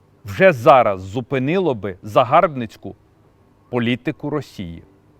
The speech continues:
і створило б умови для майбутнього звільнення окупованих частин України. Тим часом ми повинні втілювати в життя стратегію оборони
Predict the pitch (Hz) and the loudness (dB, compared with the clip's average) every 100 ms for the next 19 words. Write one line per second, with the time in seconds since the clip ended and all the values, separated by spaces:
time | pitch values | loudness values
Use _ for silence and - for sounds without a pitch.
0 | _ _ _ - 175 - 170 185 175 156 | _ _ _ -8 -8 -4 -2 0 0 -2
1 | - 156 156 208 147 92 - 117 165 175 | -4 -6 -2 -2 -2 -6 -10 -2 0 0
2 | 151 156 - 110 107 92 123 180 160 113 | -4 -6 -6 -10 -10 -8 -6 -6 -6 -10
3 | 107 - - 123 143 156 147 107 - 104 | -10 -12 -12 -10 -4 -4 -4 -8 -12 -18
4 | - 127 135 127 123 92 90 - _ _ | -12 -10 -10 -8 -8 -8 -14 -20 _ _
5 | _ _ _ _ _ _ _ _ _ _ | _ _ _ _ _ _ _ _ _ _
6 | _ _ 160 165 233 220 190 185 - 190 | _ _ -6 2 2 2 0 -2 -2 -2
7 | 190 180 - 196 190 180 160 127 139 - | -2 -6 -6 -4 -4 -4 -8 -10 -14 -4
8 | 185 175 151 143 175 170 165 160 156 156 | -4 -2 -4 -4 -4 -2 -2 -4 -4 -2
9 | 170 123 92 | -2 -2 -4